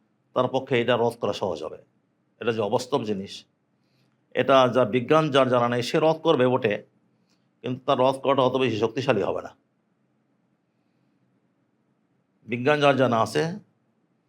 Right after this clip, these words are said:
সেটাকে ভালোভাবে রদ করতে পারবে। যে গ্রিক দর্শন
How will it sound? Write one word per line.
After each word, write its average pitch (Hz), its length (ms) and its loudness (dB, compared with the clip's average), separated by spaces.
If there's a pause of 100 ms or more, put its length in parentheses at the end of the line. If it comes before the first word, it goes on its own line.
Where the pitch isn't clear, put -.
(640)
সেটাকে 139 520 -2
ভালোভাবে 110 360 2
রদ 98 160 -4
করতে - 180 -12
পারবে। - 300 -18 (3000)
যে 131 140 -4
গ্রিক 127 320 -2
দর্শন 156 380 -2